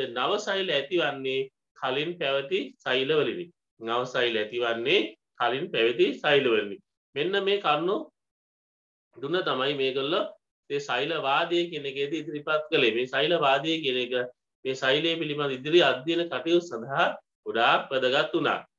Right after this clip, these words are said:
දැන් දුවේ පුතේ අපි, අ, සෛල වර්ග දෙකක් ගැන කතා කරනවා. එකක් තමයි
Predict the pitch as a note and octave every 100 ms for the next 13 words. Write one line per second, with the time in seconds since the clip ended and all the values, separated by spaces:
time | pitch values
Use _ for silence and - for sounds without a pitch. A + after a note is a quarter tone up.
0 | _ _ _ D#3 F#3+ A3+ G3 F#3+ F#3 A3
1 | G#3 F3 E3+ A3 D4 - _ _ - C#3+
2 | D3 D3 D#3+ F3+ F3+ F3+ G3+ F3 F3 F#3+
3 | F3+ F3 D3 B2+ A#2+ G#2+ G#2 G2+ G2 -
4 | _ _ - F#3 F#3+ F#3+ C#3+ C#3+